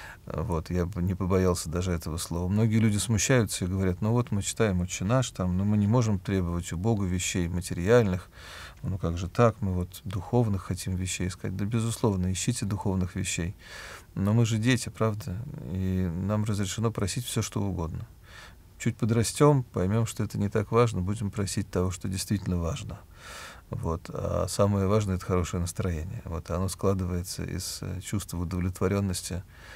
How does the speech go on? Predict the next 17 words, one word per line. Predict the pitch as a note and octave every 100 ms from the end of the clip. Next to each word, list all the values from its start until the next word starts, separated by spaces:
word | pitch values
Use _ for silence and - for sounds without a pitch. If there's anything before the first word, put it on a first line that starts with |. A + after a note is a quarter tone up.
| - -
в |
первую | - G2 F#2+ F#2
очередь, | F2+ - D#2+ D#2+
нашими | F2+ - F2
отношениями | F2 F2 - E2+ F2 F2
с | F2
Богом, | F2+ F2 E2+ E2 D#2+
потом | - - E2
с | - F2
людьми, | F2 G#2 A2
потом | - D#2+
с | -
самими | D#2+ E2 D2+
собой | - D#2 G2 F#2+
и |
так | E2+ F2 E2
далее, | E2